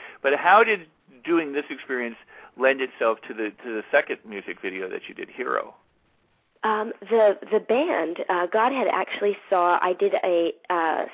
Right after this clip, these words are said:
Speaker 2: sneak preview of the film, uh, because I also, you know, you're sitting and you're thinking, "Okay, this, this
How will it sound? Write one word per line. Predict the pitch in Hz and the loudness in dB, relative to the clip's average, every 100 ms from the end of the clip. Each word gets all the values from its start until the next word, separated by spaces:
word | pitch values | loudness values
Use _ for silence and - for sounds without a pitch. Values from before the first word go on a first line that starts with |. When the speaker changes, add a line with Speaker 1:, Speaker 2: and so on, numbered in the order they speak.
| - | -10
Speaker 2:
sneak | 220 269 - - - _ - - | -4 -4 -4 -14 -16 _ -10 -2
preview | 202 175 151 135 - - | 0 0 -4 -6 -6 -6
of | - 165 147 - | -2 -2 -4 -8
the | 165 - | -8 -2
film, | 165 147 - - | -2 -2 -6 -8
uh, | 170 160 151 147 - | -6 -4 -2 -4 -6
because | 175 180 170 | -10 -8 0
I | 165 | 2
also, | 180 196 - | 4 2 2
you | 170 - 175 | 0 0 -4
know, | |
you're | 165 160 | -4 -4
sitting | - 180 170 | -2 0 2
and | 165 | 0
you're | 160 156 | -2 -2
thinking, | 165 160 156 | -4 -6 -4
"Okay, | 220 208 | -2 -2
this, | 196 214 - | -2 -4 -6
this | 202 | -8